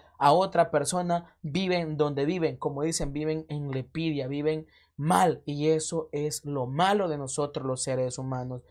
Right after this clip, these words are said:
Yo acá este video se lo hago a todos ustedes,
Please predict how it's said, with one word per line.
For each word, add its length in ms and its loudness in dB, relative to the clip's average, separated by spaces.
Yo 180 6
acá 480 4
este 320 -2
video 300 4
se 160 0
lo 140 6
hago 360 4
a 100 -10
todos 360 4
ustedes, 500 0